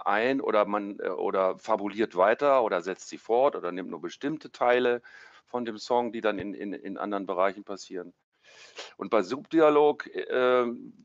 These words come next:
glaube ich, stimmt eher das, was ich, äh, eben gesagt habe, dass die Musik manchmal dann am besten ist, wenn man sie nicht hört, weil da ist es ja in der Tat so,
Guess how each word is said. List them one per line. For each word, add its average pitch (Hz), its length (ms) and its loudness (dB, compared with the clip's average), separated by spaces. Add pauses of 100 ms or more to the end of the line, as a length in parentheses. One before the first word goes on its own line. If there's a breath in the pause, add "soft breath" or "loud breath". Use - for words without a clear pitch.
(360)
glaube 120 260 4
ich, - 180 -10
stimmt 123 480 -6
eher 120 260 2
das, 113 340 0
was 110 140 -6
ich, - 320 -14
äh, - 140 -12
eben 110 220 -6
gesagt 98 400 -4
habe, 98 260 -2
dass 98 200 -6
die - 100 -18
Musik 98 380 -10
manchmal 95 520 -6
dann 95 380 -2
am 87 160 -12
besten 95 340 -8
ist, - 220 -12
wenn 101 100 -8
man 95 120 -4
sie 92 100 -14
nicht 90 240 -12
hört, 120 360 -4 (520 loud breath)
weil 92 180 0
da 98 160 4
ist 110 140 0
es 117 100 -14
ja 117 100 0
in 104 80 -2
der 101 160 0
Tat 110 380 2
so, 113 380 -8